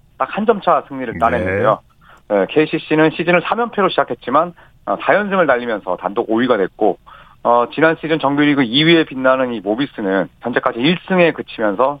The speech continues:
Speaker 1: 아주 큰 어려움에 빠졌습니다.
Speaker 2: 네, 경기 내용 정리해볼까요?
Speaker 1: 어, 사실 김지한 선수의 활약이 굉장히 좋았습니다. 아, 치고받는 공방전이 펼쳐졌는데 종료 일 초를 남기고 김지한 선수가 극적인 삼 점 포를 터뜨리면서 승부를 연장으로 몰고 갔고요.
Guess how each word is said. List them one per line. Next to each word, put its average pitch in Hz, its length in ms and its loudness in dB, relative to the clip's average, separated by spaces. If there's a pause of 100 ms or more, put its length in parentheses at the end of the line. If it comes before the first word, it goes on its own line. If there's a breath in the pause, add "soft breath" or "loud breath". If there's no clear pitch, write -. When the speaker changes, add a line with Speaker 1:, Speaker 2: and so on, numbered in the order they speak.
Speaker 1:
아주 - 240 -4
큰 151 140 -2
어려움에 104 340 2
빠졌습니다. 90 640 -6
Speaker 2:
네, 80 240 -4
경기 196 300 0
내용 160 300 2
정리해볼까요? 123 680 -4 (680 loud breath)
Speaker 1:
어, 127 260 2
사실 151 180 -6
김지한 208 440 0
선수의 185 520 0
활약이 165 300 0
굉장히 147 340 0
좋았습니다. 107 520 0 (320 soft breath)
아, 104 300 2
치고받는 160 380 -2
공방전이 139 400 0
펼쳐졌는데 123 720 0 (380 soft breath)
종료 160 300 2
일 226 120 0
초를 226 200 0
남기고 117 560 -2
김지한 143 340 -2
선수가 143 260 -12
극적인 214 400 -4
삼 165 160 -2
점 147 120 0
포를 135 440 2
터뜨리면서 120 500 -2
승부를 151 300 0
연장으로 120 420 2
몰고 90 260 -4
갔고요. 80 500 0